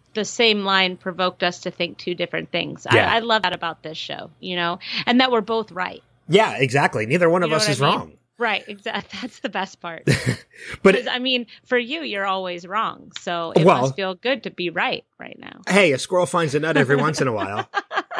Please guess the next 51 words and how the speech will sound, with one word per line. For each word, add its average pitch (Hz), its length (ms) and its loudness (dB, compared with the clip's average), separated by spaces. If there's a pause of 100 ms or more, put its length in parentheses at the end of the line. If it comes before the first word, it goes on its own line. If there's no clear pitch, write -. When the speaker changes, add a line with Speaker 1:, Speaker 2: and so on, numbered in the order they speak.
(380)
Speaker 2:
<laughs> - 120 -8 (1080)
But, 196 180 6
you 185 80 6
know, 190 160 6
it 165 100 2
goes, 190 360 6
it 170 200 2
goes 185 220 2
a 214 60 2
little 175 180 2
bit 147 180 -2
further 135 320 4
on 175 240 2
to 151 200 4
what 131 360 4 (140)
we 135 160 2
were 127 100 2
talking 127 320 2
about 113 260 2
last 135 300 4
week, 113 220 0
explained 117 260 -2
with 110 120 4
our 107 60 2
friend 110 220 2
Steve 123 360 0
in 110 100 -6
his 107 180 -4
voicemail 117 540 0 (440)
of, 120 200 4
like, 117 220 4
when 120 200 6
his 139 220 6
first 135 320 2
watch 131 320 4
through 135 180 4
of 107 120 0
this, 107 240 4
he 123 120 -4
didn't 123 260 -6
think 120 260 -2
this 117 140 0
shoe, 120 380 0
this, 117 260 -2
the 120 140 -10
writers 123 360 2
knew 127 140 2
what 117 140 -2
they 117 100 2
were 107 120 -4
doing. 120 440 4